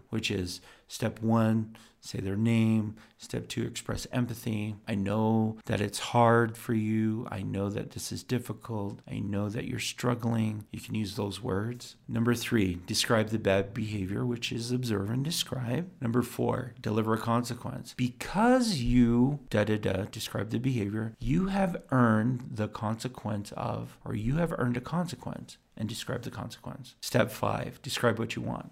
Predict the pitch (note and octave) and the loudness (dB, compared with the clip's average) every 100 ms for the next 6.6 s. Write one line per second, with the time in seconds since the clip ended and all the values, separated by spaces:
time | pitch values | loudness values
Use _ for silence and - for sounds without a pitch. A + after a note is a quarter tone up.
0 | - A#2+ B2 G2+ A2+ G2+ G2+ G2 F#2+ F#2 | -2 0 2 2 2 0 -2 -4 -2 -2
1 | - F2+ - A2 - A#2 G2 G2 - G#2 | -4 -8 -6 -6 0 0 2 2 0 -4
2 | - - G#2 G#2+ F2+ A2+ - - G#2+ - | -4 -6 -4 -2 -2 -4 -12 -4 -2 -2
3 | - - - - - C3+ B2+ A#2+ B2 - | 0 0 -2 -10 0 4 6 6 2 -2
4 | G#2+ G2+ A2 - A#2+ C#3 D3 F3 B2+ A2+ | -2 -2 -4 -4 4 4 4 0 0 0
5 | - - F4 - A#2 G2 G#2 F#2+ G2+ A#2 | -2 -2 -2 2 0 0 -2 0 0 -2
6 | B2 A#2 G#2 F#2 G#2+ - | -2 2 2 2 -4 -10